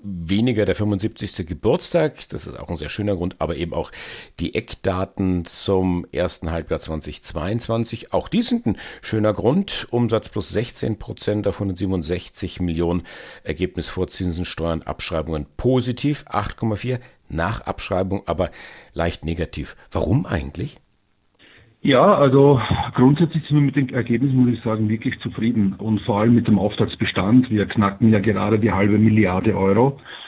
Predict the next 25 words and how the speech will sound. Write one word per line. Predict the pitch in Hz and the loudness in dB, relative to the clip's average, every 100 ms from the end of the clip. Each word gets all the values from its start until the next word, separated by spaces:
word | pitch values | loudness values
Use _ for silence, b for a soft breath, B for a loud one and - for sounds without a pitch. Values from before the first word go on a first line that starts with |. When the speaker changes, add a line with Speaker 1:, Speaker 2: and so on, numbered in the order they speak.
| B B | B B
Speaker 2:
an | 120 101 | 0 2
Auftragsbestand. | 104 - 117 - 110 - 101 120 | 2 0 -4 -2 0 2 4 2
Das | 110 | 0
gibt | - - - | -6 -8 0
uns | 107 101 - | 4 4 2
mittel- | 98 104 104 98 | 0 2 2 -2
bis | 107 | 0
langfristig | 101 101 107 104 - | 0 0 0 -2 -2
natürlich | 98 101 101 | 0 2 2
eine | 101 101 | 2 2
tolle | 82 98 95 | 2 0 2
Sicherheit, | - 113 113 113 117 - B B B B - | 0 0 2 4 2 0 B B B B -2
auch | 104 | 0
für | - 104 | 2 4
dieses | 104 107 131 - | 4 4 4 4
Jahr. | 101 107 117 | 6 6 6
Wir | 107 98 | 6 6
erwarten | 104 95 92 90 - | 4 2 2 0 2
ja | 101 95 | 4 4
dieses | 101 101 104 - | 2 0 -2 0
Jahr | 101 95 95 101 | 0 2 2 2
am | 98 95 | 2 2
Jahresende | 95 90 98 - 113 101 107 | 2 4 2 2 4 6 6
ein | 98 87 | 6 6
besseres | 101 - 107 | 2 2 2